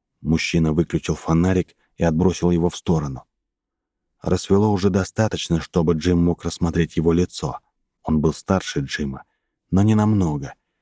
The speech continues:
и на нем были темный свитер и кроссовки. Но самой запоминающейся чертой, конечно, оставался нож в руке. Неожиданно он прыгнул вперед, и Джим отступил в сторону.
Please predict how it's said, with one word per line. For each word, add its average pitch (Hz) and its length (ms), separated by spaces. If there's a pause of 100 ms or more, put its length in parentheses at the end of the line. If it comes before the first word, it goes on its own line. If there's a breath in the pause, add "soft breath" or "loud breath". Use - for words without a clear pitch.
и 80 100
на 82 100
нем 101 280
были 92 200
темный 98 460
свитер 98 440
и - 140
кроссовки. - 720 (460)
Но 82 160
самой 80 340
запоминающейся 82 960
чертой, - 500 (160)
конечно, 98 500
оставался 87 560
нож 87 300
в - 40
руке. - 380 (840)
Неожиданно 104 760
он 101 120
прыгнул 104 420
вперед, 98 480 (100)
и 104 60
Джим 98 360
отступил - 500
в - 80
сторону. 78 520